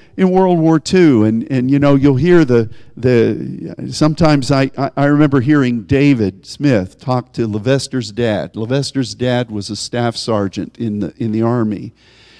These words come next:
and David was from the Air Force. And what, what would the Army say to the Air Force? "Well,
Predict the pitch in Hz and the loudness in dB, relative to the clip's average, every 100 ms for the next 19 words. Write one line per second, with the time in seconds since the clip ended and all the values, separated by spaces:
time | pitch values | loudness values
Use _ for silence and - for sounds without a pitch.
0 | _ - 107 110 101 101 127 135 113 95 | _ -8 -4 -2 -2 0 2 2 0 -6
1 | 101 - 110 110 110 127 120 107 104 90 | -10 -8 -6 -4 -2 -2 -4 -6 -4 -4
2 | - - 95 92 _ _ _ - 117 131 | -6 -8 -10 -12 _ _ _ -6 -2 -2
3 | - 131 131 143 135 131 135 139 143 139 | 0 -2 0 -2 0 0 0 0 0 0
4 | 143 143 131 139 151 147 156 160 165 - | 0 2 2 2 0 0 0 0 -2 -8
5 | _ _ _ _ - - _ _ _ - | _ _ _ _ -20 -20 _ _ _ -4
6 | 110 127 135 135 | 0 4 4 2